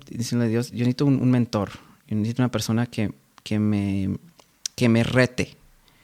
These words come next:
Porque llega un momento cuando tú creas algo y llega a, a florecer mucho más de lo que te imaginaste, donde puedes perder visión, porque no, no tienes más que, en qué pensar, ¿no? Y, am,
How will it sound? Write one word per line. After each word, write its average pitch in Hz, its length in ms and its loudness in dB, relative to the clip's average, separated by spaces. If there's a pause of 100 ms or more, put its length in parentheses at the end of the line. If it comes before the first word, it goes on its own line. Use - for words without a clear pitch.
(260)
Porque 139 220 2
llega 156 160 8
un 196 60 8
momento 160 360 6
cuando 120 200 6
tú 131 140 -2
creas 135 320 4
algo 101 480 0
y 110 120 -4
llega 120 600 2
a, 107 480 -2 (680)
a 107 320 0 (120)
florecer 123 480 2
mucho 135 240 2
más 131 160 2
de 139 60 2
lo 135 80 0
que 127 100 -4
te 110 80 -4
imaginaste, 107 760 -4 (520)
donde 120 200 0
puedes 135 260 4
perder 123 360 2
visión, 123 480 2
porque 107 220 -2
no, 113 200 2
no 123 140 2
tienes 139 260 4
más 123 280 2
que, - 320 -6
en 110 140 -6
qué 113 80 -6
pensar, 104 400 -6
¿no? 120 140 -6 (1300)
Y, 131 180 4
am, 113 320 6